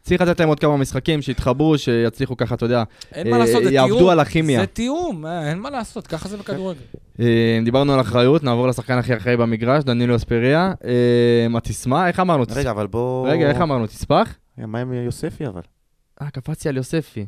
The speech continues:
Speaker 3: כן, אספריה לא פתח, אתה פספסת את זה.
Speaker 1: אמרתי, נעבור כבר ישר אליו, אם דיברנו על אחריות, אתה יודע, כל הדברים האלה.
Speaker 3: אה, אז יאללה, נו, אספריה.
Speaker 1: <laughs> יוספי.
Speaker 3: <laughs> יוספי, אספריה.
Speaker 1: אה, תומר יוספי.
Speaker 3: תומר יוספי, שמע, מחצית ראשונה, אה, די טובה.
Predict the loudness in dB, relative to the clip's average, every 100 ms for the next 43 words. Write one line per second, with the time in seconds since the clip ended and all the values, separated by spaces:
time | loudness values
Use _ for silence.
0 | -14 -18 -16 -16 -12 -12 -10 -10 -10 -12
1 | -14 -16 -20 -20 -14 -14 -12 -16 -18 _
2 | _ -16 -12 -6 -4 0 0 0 0 0
3 | 0 0 2 2 2 0 -4 -2 -2 0
4 | -2 -2 0 2 2 0 -2 0 -2 -2
5 | -2 -2 -2 -2 -4 -8 -10 -8 -6 -6
6 | -6 -6 -8 -8 -6 -8 -4 -2 0 0
7 | -2 2 2 2 0 0 -4 -4 -6 -4
8 | -2 -4 -4 -4 -4 -4 -6 _ 2 4
9 | 6 4 4 4 2 2 2 4 4 2
10 | 2 2 0 0 -2 -4 -4 -8 -6 -6
11 | -4 -6 -8 -6 -4 -2 0 0 0 0
12 | -2 -2 -2 0 0 0